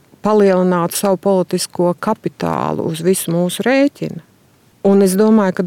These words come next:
arī ļoti būtiski, lai politiķi būtu pietiekami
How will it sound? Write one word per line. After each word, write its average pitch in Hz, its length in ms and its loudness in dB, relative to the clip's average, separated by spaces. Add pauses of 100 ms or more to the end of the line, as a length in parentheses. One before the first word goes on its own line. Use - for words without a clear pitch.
arī 208 140 4 (120)
ļoti 202 320 2
būtiski, 202 640 0
lai 185 160 0
politiķi 208 560 0
būtu 208 400 0
pietiekami 185 840 2